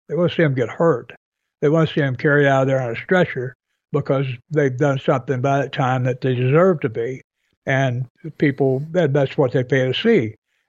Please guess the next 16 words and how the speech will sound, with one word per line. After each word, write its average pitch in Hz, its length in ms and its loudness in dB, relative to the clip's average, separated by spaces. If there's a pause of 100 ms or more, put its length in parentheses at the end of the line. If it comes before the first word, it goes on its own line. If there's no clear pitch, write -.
That's - 200 0
why 156 120 4
you 147 120 4
have 123 160 0
cage 123 320 -2
matches 127 460 -2
and 123 100 -2
lumberjack 127 480 0
matches 135 400 2
and 123 100 0
all 131 160 4
that 170 120 0
kind 123 240 0
of 117 80 -10
thing, 131 220 -2
because 135 340 0